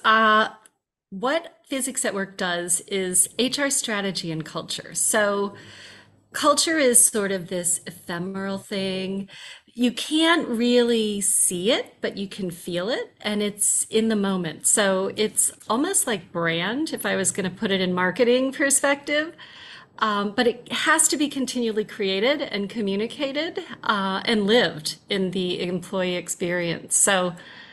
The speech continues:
I work with companies, uh, to help them build cultures,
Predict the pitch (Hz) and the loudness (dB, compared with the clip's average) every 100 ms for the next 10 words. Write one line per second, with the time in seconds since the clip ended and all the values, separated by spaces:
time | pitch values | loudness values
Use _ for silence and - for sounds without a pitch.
0 | - - - _ - 226 240 262 277 269 | -20 -20 -20 _ 0 4 4 2 -2 0
1 | 240 247 233 233 233 233 - - 202 185 | 2 4 6 6 6 4 2 -2 -4 -2
2 | 185 190 - 226 202 196 196 190 190 180 | -2 -4 -2 0 0 0 -4 -4 -4 -4
3 | - 214 214 220 185 180 175 165 - 165 | -4 -2 -2 -2 -2 -2 -4 -6 -4 -4
4 | - 269 359 440 | -2 -2 0 0